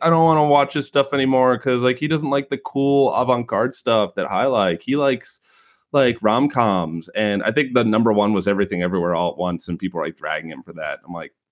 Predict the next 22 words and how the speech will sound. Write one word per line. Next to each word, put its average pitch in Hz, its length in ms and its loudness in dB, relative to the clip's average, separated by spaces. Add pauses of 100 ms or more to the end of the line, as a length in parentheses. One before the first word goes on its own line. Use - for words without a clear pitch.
(220)
"Who, 294 240 -2
who 302 120 2
gives 320 180 2
a 269 60 0
shit 117 420 0
what 131 180 -2
the 135 60 -4
people, 123 360 -4
like, 107 220 0
what 127 200 -2
some 131 140 0
guy 117 480 2 (200)
personally 123 480 0
likes? 104 280 0
Like, 104 120 -2
he 123 100 0
makes 131 240 0
things 127 220 2
you 117 100 2
enjoy. 87 420 0
I 82 80 -4
don't, 101 240 -4